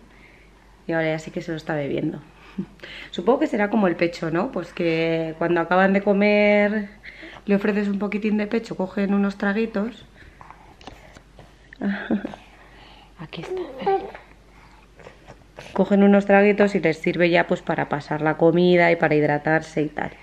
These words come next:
Y además os voy a contar otro de los beneficios que yo he observado con Héctor, porque con Óscar no, Óscar no era estreñido ni nada,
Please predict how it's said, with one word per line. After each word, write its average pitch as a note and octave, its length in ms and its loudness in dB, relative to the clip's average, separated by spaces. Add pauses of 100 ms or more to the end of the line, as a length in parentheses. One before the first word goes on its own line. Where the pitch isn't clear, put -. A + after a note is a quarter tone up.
(220)
Y F3+ 40 -6
además F#3 440 -2 (140)
os F3+ 100 2
voy F3+ 100 4
a G3 60 6
contar G#3+ 480 2
otro G3+ 240 2
de B3 80 0
los G#3 160 0
beneficios G3+ 540 2
que F3 160 2
yo F3 100 6
he F3+ 100 8
observado F3 520 0
con E3 160 2
Héctor, D#3 320 -4
porque D#3 260 -4
con E3 240 4
Óscar A3 440 2
no, F3 580 4
Óscar F#3+ 320 -2
no F#3 100 4
era F3+ 120 2
estreñido D#3+ 600 2
ni D#3 140 2
nada, F#3 300 0